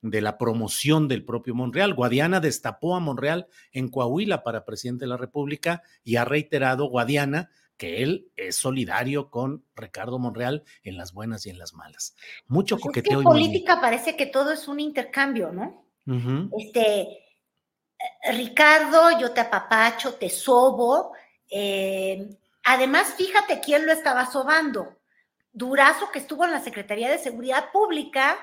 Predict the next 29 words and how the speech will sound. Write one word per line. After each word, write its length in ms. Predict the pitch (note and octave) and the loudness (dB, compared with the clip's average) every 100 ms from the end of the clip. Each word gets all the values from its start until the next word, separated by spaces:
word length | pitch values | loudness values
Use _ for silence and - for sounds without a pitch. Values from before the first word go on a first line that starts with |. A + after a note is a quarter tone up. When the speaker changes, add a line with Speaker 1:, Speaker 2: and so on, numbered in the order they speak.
| - | -10
Speaker 1:
Sí. 380 | - A2 F#2 A2 G#3+ | -14 -12 -10 -8 -8
Speaker 2:
este, 400 | G#3+ A#3+ G#3+ - _ _ - | -6 -6 -6 -12 _ _ -2
que 180 | C4+ C4+ | 2 6
hoy 220 | D4 F4+ - | 6 6 2
tiene 640 | F4 E4 D#4 D#4 D#4+ D#4 - _ _ - | 4 4 4 -2 -4 -6 -16 _ _ -8
como 260 | A3+ A#3 | -6 -4
subsecretario 1200 | A3+ D#4 B3 E4 D4+ D4 D4 C4+ C4+ C#4 D4 - - | -6 -10 -4 -2 0 0 2 2 2 0 0 -2 0
al, 520 | A3 A3 A3+ A#3 - _ | 0 0 -4 -8 -18 _
al 220 | A#3 A#3+ | -6 -4
que 120 | C#4+ | 0
era 200 | D4 E4 | 0 0
precandidato, 1000 | E4 C4 - A#3+ B3 A#3+ C4+ - C#4 C#4 - | -2 -4 -2 -4 -4 0 0 0 -4 -4 -6
el 200 | G#3 A3 | -14 -12
hoy 220 | B3 C4 | -8 -6
precandidato 840 | - B3+ B3 A3+ A3+ A#3 A#3+ C4+ - | -4 -8 -8 -10 -8 -6 -4 -4 2
perdedor 1000 | B3+ A3+ A3+ A3+ A#3+ A#3+ B3+ C4+ C#4 - | 4 4 0 -2 -2 2 2 2 -2 -8
de 240 | A3 A3+ | -8 -6
Coahuila, 500 | B3 A3 A3 C#4 B3 | -2 -2 -2 -6 -4
Speaker 1:
Así 220 | F#3 F#2 A2 | -6 -8 -12
es, 160 | - | -10
Speaker 2:
¿no? 300 | G#3+ C#4 G4 - | -8 -8 -8 -12
Speaker 1:
así 260 | - - B3+ | -12 -10 -8
es. 60 | |
Speaker 2:
Entonces, 400 | C4 D#4+ D#4+ G4 - - _ | 0 0 2 -6 -10 -20 _
lo 300 | B3+ C#4 C#4+ D4 | -6 4 4 4
soba, 420 | D4 F4+ G4 G4+ G#4 A4 - - _ | 6 6 8 6 2 0 -6 -20 _
llegó 260 | - D#4+ F#4+ | -2 0 2
a 60 | |
ser 140 | A#4 | 0